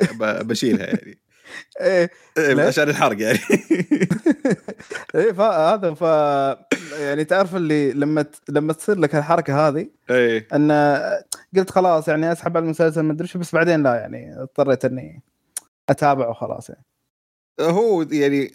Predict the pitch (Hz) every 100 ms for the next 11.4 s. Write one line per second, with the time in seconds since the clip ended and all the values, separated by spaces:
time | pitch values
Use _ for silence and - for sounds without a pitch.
0 | 135 - 131 - - 165 165 156 131 -
1 | _ _ - 101 101 101 92 - 113 117
2 | - - 135 98 - 92 - - _ 143
3 | 135 147 160 165 127 139 135 147 135 95
4 | 80 85 82 90 - _ - 101 117 135
5 | - - 117 107 - 107 113 113 90 -
6 | 98 127 104 113 104 104 95 - 90 -
7 | - _ _ _ _ _ _ _ _ -
8 | 110 - 127 165 156 165 156 151 135 131
9 | 131 143 113 110 113 110 101 98 117 156
10 | 110 104 95 - _ 110 110 110 135 113
11 | 135 147 87